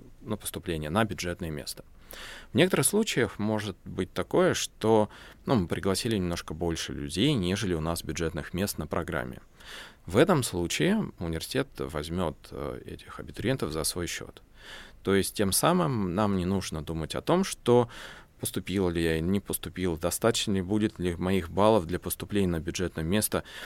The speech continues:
поскольку мы знаем, что, а, а, один человек может поступать в, там, в, в,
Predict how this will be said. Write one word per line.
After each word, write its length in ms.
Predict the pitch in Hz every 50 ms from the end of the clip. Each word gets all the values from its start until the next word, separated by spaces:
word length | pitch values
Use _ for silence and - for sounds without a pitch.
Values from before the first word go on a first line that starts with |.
| - - -
поскольку 360 | - - - - 139 - 127
мы 140 | 117 123 113
знаем, 260 | 110 139 147 143 113
что, 400 | - - - 117 113 113 110 - - - - - - -
а, 680 | - 87 90 87 87 85 82 80 80 78 76 78 76 - - - - - - - - -
а, 640 | - - 82 80 80 80 78 78 73 69 73 76 - - - - - - - - - -
один 480 | 110 98 90 113 117 120 113 107 98 -
человек 480 | - - 95 92 95 120 131 - -
может 300 | 98 92 92 92 98 -
поступать 560 | - - - - 98 90 - 107 101 - -
в, 80 | 87 -
там, 280 | - 80 76 76 73 69
в, 420 | - - - - - 78 76 -
в, 160 | 95 87 76